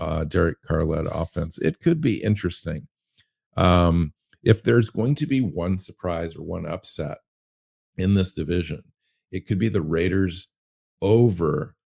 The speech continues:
the Denver Broncos, I think, um, as being the team that might make the playoffs, and Denver could be look-, outside looking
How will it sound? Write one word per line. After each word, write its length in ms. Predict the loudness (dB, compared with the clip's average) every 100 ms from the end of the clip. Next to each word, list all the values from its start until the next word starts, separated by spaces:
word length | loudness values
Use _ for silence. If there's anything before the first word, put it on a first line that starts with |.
| -10
the 80 | -6
Denver 320 | -2 -2 -4
Broncos, 840 | -4 -6 -6 -10 -18 _ -12 -12 -12 _ _ _ -4
I 120 | -2
think, 420 | 0 -2 -2 -14 _
um, 480 | -4 -2 -2 -6 -8 -6
as 220 | -4 -4
being 260 | -2 0 0
the 80 | -2
team 300 | -2 -2 0
that 140 | -2 -4
might 220 | -4 -4
make 160 | -6
the 60 | -6
playoffs, 500 | -4 -2 -2 -4 -4
and 140 | -4 0
Denver 280 | 0 0 -2
could 160 | -4
be 100 | -2
look-, 220 | -2 -4 _ -6
outside 360 | -6 -4 -4
looking 260 | -6 -10